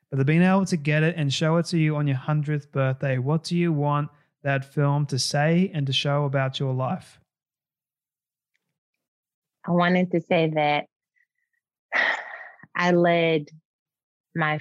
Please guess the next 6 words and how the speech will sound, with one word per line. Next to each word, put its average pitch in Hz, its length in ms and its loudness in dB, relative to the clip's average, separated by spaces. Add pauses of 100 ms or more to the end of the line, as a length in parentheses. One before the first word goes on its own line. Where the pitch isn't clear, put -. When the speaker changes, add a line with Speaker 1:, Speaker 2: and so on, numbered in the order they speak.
(100)
Speaker 2:
family 185 800 2 (240)
and 160 220 2
my 156 200 0 (140)
friends 160 760 -2 (760)
to 170 140 2
the 170 160 2